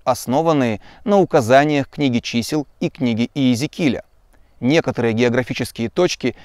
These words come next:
идентифицировать на современной местности так и не удалось, но общее представление о территории, обещанной Богом,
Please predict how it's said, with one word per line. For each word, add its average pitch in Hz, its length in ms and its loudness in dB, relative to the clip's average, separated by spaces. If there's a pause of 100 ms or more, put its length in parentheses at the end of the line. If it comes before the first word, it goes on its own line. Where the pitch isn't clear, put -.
(200)
идентифицировать 160 1040 0
на 139 120 0
современной 123 640 0
местности 135 560 -2 (320)
так 123 240 0
и 143 80 -2
не 135 100 4
удалось, 135 540 4 (280)
но 156 160 0
общее 208 440 4
представление 123 800 0
о 131 100 0
территории, 127 720 0 (240)
обещанной 120 640 0
Богом, 185 420 4